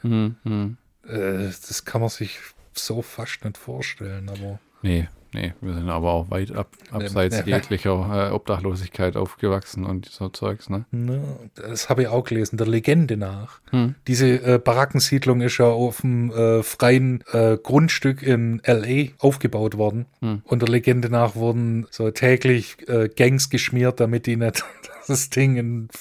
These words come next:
Speaker 2: Brand legen,
Speaker 1: Ach,
Speaker 2: in Brand
Speaker 1: Scheiße.
Speaker 2: stecken.
Speaker 1: Ja, aber John Carpenter hat ja scheinbar auch, äh, Obdachlose für den Film, äh,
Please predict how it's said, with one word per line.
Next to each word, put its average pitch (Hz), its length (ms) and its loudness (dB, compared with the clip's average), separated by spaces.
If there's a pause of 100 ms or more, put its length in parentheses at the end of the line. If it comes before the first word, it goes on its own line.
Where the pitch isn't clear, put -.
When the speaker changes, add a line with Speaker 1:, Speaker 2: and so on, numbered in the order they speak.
Speaker 2:
Brand 123 340 -2
legen, 110 320 -6 (280)
Speaker 1:
Ach, - 100 -6
Speaker 2:
in 135 100 0
Brand 127 240 4
Speaker 1:
Scheiße. 85 80 -4
Speaker 2:
stecken. 110 280 -4 (460)
Speaker 1:
Ja, 135 120 4 (160)
aber 127 220 4
John 117 220 -2
Carpenter 127 340 2
hat 120 140 0
ja 117 80 2
scheinbar 110 360 2
auch, 104 240 2
äh, 104 80 0
Obdachlose 110 760 0
für - 200 -6
den 95 180 -2
Film, 98 360 -2
äh, 101 220 -4